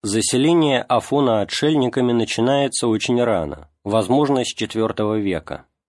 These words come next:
Тут тоже история монашества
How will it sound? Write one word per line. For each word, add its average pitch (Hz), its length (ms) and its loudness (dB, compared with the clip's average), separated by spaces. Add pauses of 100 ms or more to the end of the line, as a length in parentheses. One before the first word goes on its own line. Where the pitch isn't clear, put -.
(920)
Тут 151 260 -2
тоже 104 340 2
история 107 460 -2
монашества 120 880 0